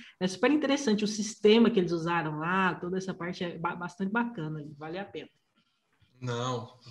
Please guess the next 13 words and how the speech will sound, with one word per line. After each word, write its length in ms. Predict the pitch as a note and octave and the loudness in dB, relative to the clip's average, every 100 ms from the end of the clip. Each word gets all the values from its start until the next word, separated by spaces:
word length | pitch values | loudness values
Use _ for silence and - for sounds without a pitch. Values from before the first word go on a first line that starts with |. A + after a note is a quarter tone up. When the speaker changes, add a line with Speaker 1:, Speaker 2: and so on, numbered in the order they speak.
| - | -12
Speaker 2:
fica, 320 | C3 C3 D#3+ | -6 -4 -4
fica 180 | B2+ D3 | -4 -4
bacana 540 | D#3+ E3+ E3 E3 F#3 - - - | -2 -2 -2 -4 -4 -10 -16 -4
essa 280 | C3+ - G3 | 2 4 4
dica. 360 | C3 B2+ B2 - - - - D3 | 4 0 -2 -8 -10 -10 -6 6
E 100 | F#3+ | 10
aí, 80 | |
aproveitando, 640 | A3+ A#3 A3 A#3 - A3 A3 | 10 8 8 8 10 6 6
como 160 | G#3+ | 4
você 160 | - F#3+ | 6 6
disse 260 | C#3 G#3 - | 6 6 6
que 80 | F3 | 6
teve 360 | F3 F3+ D#3+ | 6 6 4